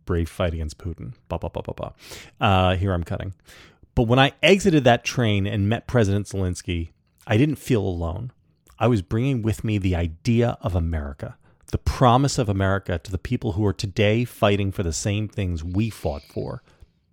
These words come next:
two hundred fifty years ago." Again, this is, Reagan could have read that, right? This is, this is in so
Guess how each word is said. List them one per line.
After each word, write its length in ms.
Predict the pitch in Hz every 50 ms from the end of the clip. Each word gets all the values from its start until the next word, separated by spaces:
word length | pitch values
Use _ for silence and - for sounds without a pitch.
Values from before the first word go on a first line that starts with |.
| _ _ _
two 200 | - - 135 117
hundred 260 | 98 113 101 90 -
fifty 280 | - 92 - - - 87
years 240 | 80 80 76 73
ago." 320 | - _ - - - - - _ _ _ _ _ _ _ _ _ _ _ _ _ _ _ _ _ _ _ _ _ _ _ _ _ _ _ _ _ _ _ _ _ _ -
Again, 160 | 147 175 156 -
this 160 | 208 190 -
is, 140 | 220 - - _ _ _ _
Reagan 540 | - 131 117 135 170 202 220 190 262 240 233
could 180 | - - - 208
have 160 | 185 139 123
read 200 | 151 175 151 101
that, 280 | 90 82 - - - - _ _ _ _ _ _ _ _ _ _ _ _ _ _ _
right? 200 | 117 123 131 -
This 200 | 170 175 - -
is, 240 | 208 196 175 156 -
this 220 | 151 156 - -
is 180 | 208 180 165 156
in 220 | 151 147 143 143
so 220 | - 147 143 113